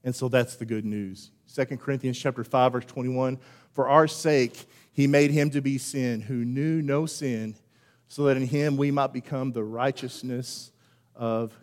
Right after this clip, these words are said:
God." That's the good news. The good news is that the death of Jesus is good news to us. Why? Because he committed no sin. And so therefore, he went to the cross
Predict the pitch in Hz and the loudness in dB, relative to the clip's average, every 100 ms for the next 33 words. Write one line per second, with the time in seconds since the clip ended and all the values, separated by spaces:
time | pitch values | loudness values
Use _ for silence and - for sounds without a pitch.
0 | _ 101 95 90 82 _ _ _ 135 139 | _ -4 -2 -4 -10 _ _ _ 2 4
1 | - - 117 117 107 107 92 90 - _ | 2 -6 -4 -6 -6 -8 -8 -14 -20 _
2 | _ _ _ _ _ _ - 147 190 165 | _ _ _ _ _ _ 0 8 8 10
3 | 185 175 147 165 165 143 165 175 151 135 | 8 6 2 0 2 6 8 8 4 0
4 | 170 175 131 123 - - - _ _ _ | 0 0 -2 -8 -10 -12 -16 _ _ _
5 | _ _ _ _ _ _ _ - 131 120 | _ _ _ _ _ _ _ -4 2 6
6 | 156 156 151 - 131 151 120 104 - - | 6 6 4 4 6 8 8 4 -10 -14
7 | - _ 131 143 156 147 135 139 151 175 | -18 _ 8 8 8 2 -4 -2 0 2
8 | 170 180 147 156 131 117 107 - 113 98 | 2 4 6 6 4 0 -4 -8 -10 -12
9 | 92 - _ _ _ _ _ _ _ _ | -16 -20 _ _ _ _ _ _ _ _
10 | _ _ _ _ _ _ 131 135 160 156 | _ _ _ _ _ _ -4 4 6 10
11 | 180 190 180 151 165 165 196 196 180 170 | 10 10 8 10 10 8 6 6 4 4
12 | - 196 190 160 - | 8 12 12 10 4